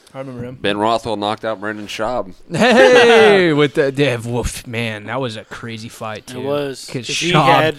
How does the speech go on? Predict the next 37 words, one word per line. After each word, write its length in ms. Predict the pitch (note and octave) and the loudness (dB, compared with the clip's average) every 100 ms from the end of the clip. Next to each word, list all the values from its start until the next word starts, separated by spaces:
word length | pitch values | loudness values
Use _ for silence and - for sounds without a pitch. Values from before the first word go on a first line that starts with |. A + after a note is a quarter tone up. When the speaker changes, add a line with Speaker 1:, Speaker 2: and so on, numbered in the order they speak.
| - | -8
Speaker 3:
he 140 | C3 F3 | -4 -2
had 140 | D3+ | 2
Speaker 1:
his 80 | F3 | 4
Speaker 3:
Rothwell 340 | D#3 D3 E3 D#3 | 4 4 4 4
Speaker 1:
spinning, 300 | E3+ E3+ E3 | 4 2 0
Speaker 3:
on 40 | |
the 60 | - | -2
fence 280 | D#3 D#3 D3+ | -2 0 2
Speaker 1:
his 140 | D#3+ | 4
Speaker 3:
hurt. 120 | D3+ | 4
Speaker 1:
spinning 520 | D3 B2+ D3+ D3+ C#3+ C3 | 0 -2 -2 0 -4 -6
elbow 680 | B2 B2 A#2+ A2 G#2+ - _ _ _ F3+ | -6 -8 -8 -8 -8 -12 _ _ _ -4
Speaker 3:
Yeah. 260 | D#3+ D#3 - _ _ - F#3+ _ _ _ _ _ _ F3 | -2 -4 -8 _ _ -20 -20 _ _ _ _ _ _ 0
Speaker 1:
would 160 | D#3 | 0
have 80 | C#3 | 2
knocked 280 | D3 C#3 D3+ | 0 0 -2
out 120 | A#2+ | -4
anyone 520 | C#3 D3+ D3+ C#3 C3 | -2 -2 -2 -2 -4
else. 560 | B2+ A2 G#2 - - - | -4 -8 -6 -4 -4 -6
Speaker 3:
Yeah, 220 | C3 A2+ | -10 -10
but 220 | G2+ A#2 A#2 | -12 -14 -12
that 180 | A2+ | -10
psychopath. 720 | - A#2+ G#2+ C3 - A2+ G#2 _ _ - - | -10 -10 -12 -16 -16 -16 -16 _ _ -20 -16
Speaker 1:
Yeah, 260 | B2 G#2+ G2+ | -12 -10 -10
Ben's 320 | A2+ B2+ B2 | -8 -8 -8
a 140 | G#2 - | -12 -12
psycho 560 | - A#2 G2 G#2 G#2 | -10 -10 -12 -14 -18
for 160 | - G#2 | -18 -20
sure. 440 | - - C#2+ C#2+ _ _ _ - | -20 -20 -20 -20 _ _ _ -14
Speaker 2:
Michael 360 | E2+ F#2 G#2+ | -8 -6 -6
Mc-, 180 | F#2+ F#2+ | -6 -8
remember 260 | G2+ C#3+ E3 | -8 -8 -6
Michael 340 | A2+ A#2+ C3 | -4 -6 -6
Mayday 380 | A2+ A2 A#2 A2+ | -10 -10 -10 -10
McDonald? 540 | A2+ E2 E2+ G#2+ G#2+ A2+ _ _ _ _ | -12 -8 -6 -6 -8 -16 _ _ _ _
Remember 200 | F#2+ A2 | -18 -16
him? 220 | A#2+ A#2+ | -16 -16